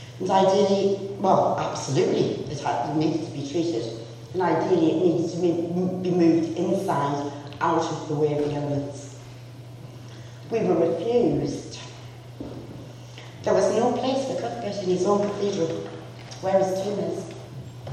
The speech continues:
They wouldn't have it anywhere else. And you know,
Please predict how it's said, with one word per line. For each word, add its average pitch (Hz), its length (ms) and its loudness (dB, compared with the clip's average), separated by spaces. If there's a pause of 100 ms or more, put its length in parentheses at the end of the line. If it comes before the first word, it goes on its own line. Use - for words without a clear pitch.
(400)
They 170 80 2
wouldn't - 260 2
have - 180 0
it - 240 2
anywhere 220 380 6
else. - 400 4 (1120)
And 254 100 -4
you 294 160 -4
know, 285 80 -2